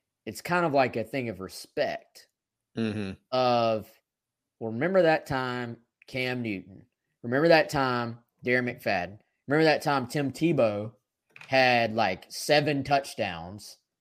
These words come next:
Speaker 1: um, the same year as the Darren McFadden game,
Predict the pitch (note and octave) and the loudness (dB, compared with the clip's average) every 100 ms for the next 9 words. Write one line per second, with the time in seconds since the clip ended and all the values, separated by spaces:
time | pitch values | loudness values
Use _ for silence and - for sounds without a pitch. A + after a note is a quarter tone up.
0 | _ _ _ _ - G#2+ G#2 G2+ G2 G2 | _ _ _ _ -8 -4 -4 -4 -8 -12
1 | - _ _ - D3 D#3 - F#3+ G#3 A3+ | -16 _ _ 0 2 2 8 8 8 6
2 | G3+ E3+ G3+ A3+ B2 - - _ _ _ | 4 4 4 4 2 -2 -16 _ _ _
3 | _ _ _ _ _ _ - C3+ A2+ A#2 | _ _ _ _ _ _ 4 4 4 2
4 | B2+ A2+ - A#2+ G#2 G2+ G2+ G2+ G2+ | 2 2 -2 0 0 -2 -6 -8 -12